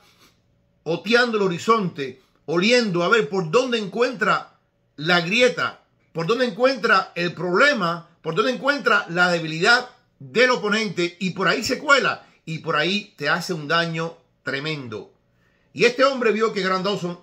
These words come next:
baja la guardia y de alguna forma, yo no sé cómo lo hace, sin balance, descarga con la mano zurda un golpe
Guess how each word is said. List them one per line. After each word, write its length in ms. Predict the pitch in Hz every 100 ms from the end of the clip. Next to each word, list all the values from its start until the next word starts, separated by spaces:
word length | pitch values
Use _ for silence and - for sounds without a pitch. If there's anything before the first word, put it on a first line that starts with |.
| -
baja 440 | 120 175 202 190
la 80 | 175
guardia 600 | 175 202 170 156 156 - _ _ _ _ _ _ _ _
y 160 | 147 156
de 60 |
alguna 320 | 156 165 226
forma, 640 | 202 220 208 185 175 - _ _ -
yo 180 | 120 202
no 100 | 202
sé 180 | 226
cómo 200 | 196 190
lo 120 | 170 180
hace, 400 | 175 151 143 _ _ _
sin 340 | - 233 233
balance, 680 | 175 180 185 170 156 147 - _ _ _
descarga 840 | 127 143 - 196 196 170 170 - _ _ _
con 160 | 160
la 120 | 160 151
mano 260 | 170 165
zurda 400 | 160 180 165 151
un 100 | 151
golpe 640 | 143 170 127 165 160 -